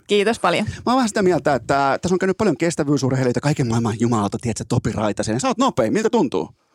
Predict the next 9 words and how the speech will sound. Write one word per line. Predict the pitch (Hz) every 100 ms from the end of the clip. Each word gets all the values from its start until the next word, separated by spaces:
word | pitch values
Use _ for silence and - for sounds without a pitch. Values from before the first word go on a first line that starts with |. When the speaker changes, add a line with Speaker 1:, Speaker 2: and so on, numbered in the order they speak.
| _
Speaker 1:
No, | 587 605
aika | 370 294
hyvältä, | 480 311 208 208
joo. | 262 254 185 - - - -
Speaker 2:
Eli | 208
Speaker 1:
Kyllä. | 247 277 - 233
Speaker 2:
ja | 247 196
tavallaan | - 233 214 208
niinku, | 202 190